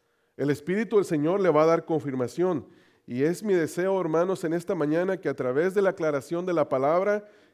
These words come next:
cada uno de nosotros pueda tener esa convicción, pueda salir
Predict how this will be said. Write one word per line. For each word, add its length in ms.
cada 300
uno 260
de 60
nosotros 520
pueda 300
tener 500
esa 340
convicción, 800
pueda 280
salir 580